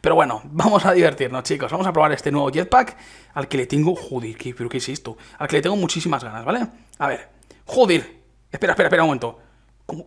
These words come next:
¿Qué, qué, qué, qué, que dispara muchísimos misiles al mismo tiempo? <laughs> Madre mía, no he elegido el mejor sitio para jugar, ¿eh? Uy, uy, uy, uy, uy, uy, uy, uy, uy. Uy, y mira cómo carga, chaval.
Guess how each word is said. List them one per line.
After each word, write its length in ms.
¿Qué, 140
qué, 220
qué, 100
qué, 80
que 100
dispara 260
muchísimos 360
misiles 280
al 80
mismo 140
tiempo? 460
<laughs> 220
Madre 180
mía, 220
no 100
he 20
elegido 220
el 60
mejor 180
sitio 140
para 180
jugar, 280
¿eh? 80
Uy, 160
uy, 180
uy, 100
uy, 120
uy, 120
uy, 140
uy, 120
uy, 140
uy. 180
Uy, 200
y 100
mira 180
cómo 180
carga, 280
chaval. 420